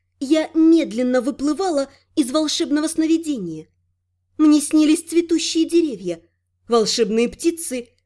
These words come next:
и райские яблочки. "Да и рано, просыпайся!"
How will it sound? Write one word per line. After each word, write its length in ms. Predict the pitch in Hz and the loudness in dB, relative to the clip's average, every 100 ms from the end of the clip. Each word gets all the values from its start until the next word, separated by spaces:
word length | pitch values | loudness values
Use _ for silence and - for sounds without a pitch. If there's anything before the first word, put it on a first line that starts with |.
| _ - | _ -2
и 200 | 277 269 | 0 2
райские 500 | 262 233 220 - 277 | 2 2 0 0 -2
яблочки. 720 | 254 240 180 165 - - 156 _ _ _ _ _ _ _ _ _ - | 0 -4 -8 -12 -14 -18 -20 _ _ _ _ _ _ _ _ _ -10
"Да 120 | 170 | -4
и 160 | 170 | -2
рано, 480 | 175 202 202 175 170 _ - | 0 0 0 -4 -8 _ -8
просыпайся!" 760 | 208 - 220 202 170 - 156 | -6 -4 -4 -2 -4 -8 -18